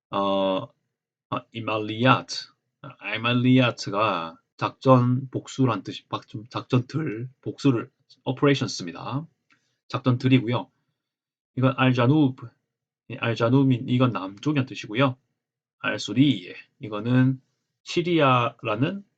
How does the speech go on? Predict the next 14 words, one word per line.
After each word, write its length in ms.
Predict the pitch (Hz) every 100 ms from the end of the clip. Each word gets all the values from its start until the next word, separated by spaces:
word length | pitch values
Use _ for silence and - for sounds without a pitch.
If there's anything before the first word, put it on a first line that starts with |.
| _
형용사 420 | - 165 165 208
표현입니다. 560 | - 113 87 87 127 165 _ _ _ _
그리고 160 | 110 101
시리아의 500 | - 147 151 117 117
뭐, 240 | 98 98 _ _ _ _ _ _
어, 260 | - 95 95
남부 280 | 117 120 127
작전실을 640 | 131 - 135 131 143 127 _ _ - 135
뜻하는 600 | 131 - 120 92 101 135 - _
그런 220 | - 110 98
말이 200 | 90 101
되겠습니다. 520 | 85 87 - - - _ _ _ _ _
자, 100 | 107
어지간해, 680 | 101 117 127 98 87 131